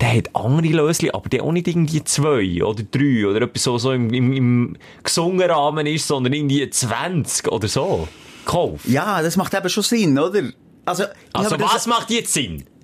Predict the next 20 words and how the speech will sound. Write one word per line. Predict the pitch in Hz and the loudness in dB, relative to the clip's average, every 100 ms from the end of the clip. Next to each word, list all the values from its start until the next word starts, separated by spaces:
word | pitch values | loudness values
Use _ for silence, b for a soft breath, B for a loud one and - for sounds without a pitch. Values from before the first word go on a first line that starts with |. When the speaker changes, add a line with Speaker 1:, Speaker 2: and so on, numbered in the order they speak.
| - | -4
Speaker 2:
Also, | 208 - | -4 -4
ich | - 240 | 0 2
habe | 240 | 4
mir | 208 | 2
überlegt, | 170 160 165 | 2 0 2
ein | 147 | 2
Millionen | 143 131 123 127 107 | 4 4 4 2 0
los. | 73 - | -4 -6
Das | 120 | -4
kennt | - 151 113 | -2 0 0
jeder, | 107 104 98 113 | 0 0 2 2
oder? | 135 | 0
Das | 117 | -2
ist | 107 104 | -2 0
ein | 120 | 0
Schweizer | - 120 120 127 | 2 0 0 0
Ding, | 104 95 | 2 0
ein | - | 0
Bünzli-Ding | 110 110 - 110 - 98 | 0 2 0 -2 -2 -6
eigentlich. | - - - | -8 -10 -14